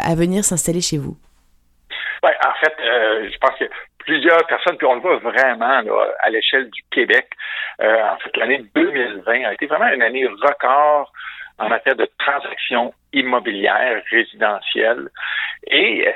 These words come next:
Speaker 2: c'est un fait notoire, c'est qu'un très fort pourcentage des nouveaux acquéreurs de propriétés résidentielles à Rimouski proviennent souvent, euh, de la grande région de Montréal, euh, des gens qui,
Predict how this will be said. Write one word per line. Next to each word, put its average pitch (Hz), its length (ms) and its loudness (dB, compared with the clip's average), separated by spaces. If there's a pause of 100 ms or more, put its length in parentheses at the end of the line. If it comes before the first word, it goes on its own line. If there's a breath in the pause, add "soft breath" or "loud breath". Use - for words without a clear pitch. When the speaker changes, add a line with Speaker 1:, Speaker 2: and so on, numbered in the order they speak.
Speaker 2:
c'est - 160 2
un 147 100 2
fait 214 240 0
notoire, 170 640 0 (160)
c'est 123 140 -4
qu'un - 480 2
très - 200 2
fort 233 280 4
pourcentage 143 760 -2
des 110 160 -2
nouveaux 143 400 -2
acquéreurs 127 440 0
de 117 80 -2
propriétés 113 520 -4
résidentielles 110 600 -2 (580 loud breath)
à 147 60 2
Rimouski 135 600 -6 (400 loud breath)
proviennent 143 380 2
souvent, 135 260 0
euh, 123 540 4
de - 60 -4
la - 100 0
grande 127 200 2
région 117 260 0
de 120 60 -10
Montréal, 113 640 2 (520 loud breath)
euh, 107 500 4
des 107 200 2
gens 131 180 4 (180)
qui, - 380 -10